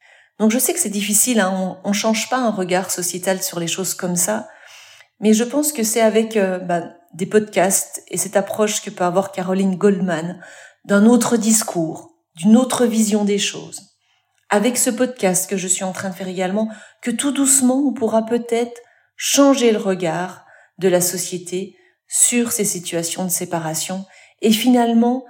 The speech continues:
eh ben, peut-être aider ces familles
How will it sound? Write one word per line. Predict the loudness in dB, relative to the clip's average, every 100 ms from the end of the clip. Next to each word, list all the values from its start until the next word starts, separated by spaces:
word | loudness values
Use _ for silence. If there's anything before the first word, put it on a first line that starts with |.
| -18 -20 _ _ _ _
eh | -4
ben, | -2
peut-être | 0 2 2 2 -4 -2
aider | 0 2 4 2
ces | 2
familles | 0 0 0 -2 -4